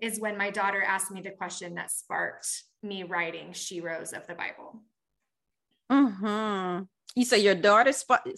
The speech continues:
Speaker 2: asked you a question?
Speaker 1: Yeah. So that's what, that's what really
Speaker 2: <laughs>
Speaker 1: sparked that. That was that inspiration, right?
Speaker 2: Mm-hmm, mm-hmm.
Speaker 1: To, to, um, to write She Rose of the Bible.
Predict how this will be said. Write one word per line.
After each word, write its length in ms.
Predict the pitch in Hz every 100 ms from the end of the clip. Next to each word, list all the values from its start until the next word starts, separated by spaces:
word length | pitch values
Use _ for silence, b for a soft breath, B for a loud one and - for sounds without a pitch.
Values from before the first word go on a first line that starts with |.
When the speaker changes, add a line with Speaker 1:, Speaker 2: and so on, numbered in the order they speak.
| - _
Speaker 2:
asked 300 | 220 247 -
you 100 | 233
a 20 |
question? 540 | 226 240 262 - 285 320 _ _ B B
Speaker 1:
Yeah. 720 | 240 311 370 466 494 392 262
So 180 | - 262 214
that's 340 | 262 294 -
what, 340 | 285 302 262 190
that's 260 | 247 359 339
what 180 | 294 254
really 260 | 254 233
Speaker 2:
<laughs> 160 | - -
Speaker 1:
sparked 580 | - - 254 262 262 -
that. 260 | 220 190 175
That 200 | 226 233
was 140 | 254 254
that 280 | 240 208 -
inspiration, 1040 | 226 233 - 208 196 196 208 175 - -
right? 440 | 190 190 190 254
Speaker 2:
Mm-hmm, 480 | 254 233 233 247 247
mm-hmm. 600 | 233 269 220 220 202 190
Speaker 1:
To, 640 | 208 226 - - - - 262
to, 240 | 220 208
um, 480 | 208 196 185 175 170
to 160 | - 269
write 600 | 226 226 277 247 175 - -
She 240 | - 226
Rose 300 | 196 180 175
of 100 | 180
the 80 | 170
Bible. 520 | 147 - 95 - -